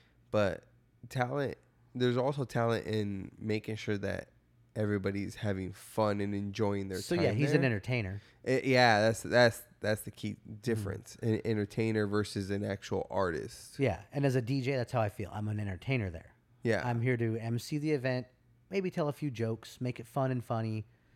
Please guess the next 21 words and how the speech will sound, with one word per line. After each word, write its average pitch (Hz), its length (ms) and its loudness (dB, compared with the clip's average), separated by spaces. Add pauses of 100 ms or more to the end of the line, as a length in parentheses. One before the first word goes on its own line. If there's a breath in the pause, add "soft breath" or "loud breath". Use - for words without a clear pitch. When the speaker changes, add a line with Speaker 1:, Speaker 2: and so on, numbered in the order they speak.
(580 soft breath)
Speaker 2:
you 120 100 -4
know, 104 320 -2 (320)
play 139 320 0
cool 143 240 -2
songs, 107 580 -4
make 113 140 -4
sure 123 140 -6
I 117 40 -4
do 110 140 -6
that. 104 240 -8
Sometimes 151 520 -2
I, 131 100 0 (180)
I'm 107 240 0
just 104 260 -4
a - 40 -6
pusher 107 380 -6
of 98 100 -8
play. 98 260 -8
Sometimes 98 520 -6
I'm 92 120 -6
mixing. - 340 -12